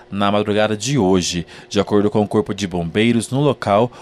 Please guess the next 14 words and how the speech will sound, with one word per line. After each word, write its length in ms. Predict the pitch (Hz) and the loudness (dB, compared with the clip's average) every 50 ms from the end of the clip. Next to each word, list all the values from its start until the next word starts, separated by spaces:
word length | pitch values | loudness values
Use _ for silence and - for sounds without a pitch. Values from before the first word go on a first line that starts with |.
| - - | -10 -4
o 60 | 110 | -2
motorista 420 | 113 113 - 127 123 120 120 - | -2 0 0 0 0 0 -2 -4
já 100 | 117 120 | -2 -2
estava 300 | 117 117 - 123 117 120 | -2 -2 -2 -2 -2 -2
fora 380 | 117 - - 131 131 143 156 151 | -4 -2 0 2 2 2 2 2
do 100 | 143 151 | 0 -2
veículo, 580 | 139 151 160 139 131 127 123 - - 82 82 - - - - - | 0 2 2 4 4 2 0 -2 -4 -6 -6 -6 -8 -14 -10 -4
consciente 880 | - 117 113 110 - - 95 87 90 101 131 143 143 - - - - - - | 0 0 0 2 0 -2 -2 -2 -2 0 0 0 0 -2 -2 -4 -4 -4 -4
e 60 | - 120 | -6 -2
desorientado. 1080 | 117 131 143 139 156 160 151 160 165 175 170 - - 95 90 87 85 78 78 - - - - - - - - - - - | 0 0 0 2 2 0 0 0 0 -2 0 0 2 4 4 4 2 0 -2 -10 -12 -14 -18 -20 -20 -20 -20 -12 -6 -4
Após 420 | 98 - - 110 107 107 101 95 | -4 -2 2 4 4 4 4 4
a 60 | 107 | 0
avaliação 600 | 95 104 101 104 104 101 - - - 113 117 131 | 0 0 0 0 0 0 0 0 0 0 0 -2
técnica 600 | 135 - - 110 104 - 120 117 - - 127 123 | -4 -2 0 0 0 0 -2 -4 -2 0 0 0